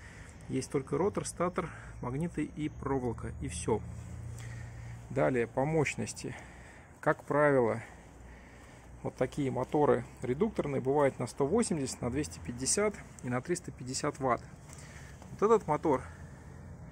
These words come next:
на двести пятьдесят ватт, но он сделан очень качественно, очень много алюминия, и на нём есть различные надписи, выгравированные, выгравированные вот таким образом.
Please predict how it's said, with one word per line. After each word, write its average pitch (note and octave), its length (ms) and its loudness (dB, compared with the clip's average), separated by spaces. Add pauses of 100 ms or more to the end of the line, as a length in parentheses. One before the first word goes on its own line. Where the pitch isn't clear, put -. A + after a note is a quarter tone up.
(500)
на B2+ 320 -2 (120)
двести D#3+ 400 0
пятьдесят C#3+ 420 -4
ватт, C3+ 220 4 (460)
но D3+ 160 2
он D3 80 2
сделан C3+ 380 4
очень C3+ 240 -4
качественно, C3 600 0 (680)
очень D3+ 260 0
много D3 320 2
алюминия, C3+ 720 2 (140)
и - 40 -4
на A#2+ 120 0
нём E3+ 160 2
есть D#3 320 2 (120)
различные C3+ 480 2
надписи, C3+ 540 4 (600)
выгравированные, A#2+ 840 4 (140)
выгравированные C#3 1200 4
вот A#2 140 0
таким - 420 -2
образом. G#2+ 400 0